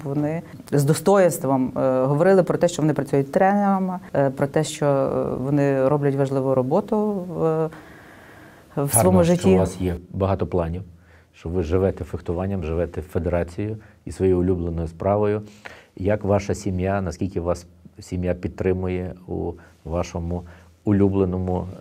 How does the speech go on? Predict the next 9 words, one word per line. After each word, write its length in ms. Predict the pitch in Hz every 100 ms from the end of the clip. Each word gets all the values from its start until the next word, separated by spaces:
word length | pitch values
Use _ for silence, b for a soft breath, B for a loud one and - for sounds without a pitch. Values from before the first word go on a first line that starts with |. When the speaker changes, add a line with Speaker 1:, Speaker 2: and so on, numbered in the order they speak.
| - -
Speaker 2:
улю-, 180 | 98 107
улюбленій 560 | 123 135 117 113 110
справі 360 | 110 110 104 101
життя? 360 | 95 - 78 73 - _ -
Speaker 1:
Ну, 320 | - 180 214 -
е, 220 | 165 156 156
ви 80 |
знаєте, 480 | 165 196 214 185 170 -
ем, 360 | 160 156 156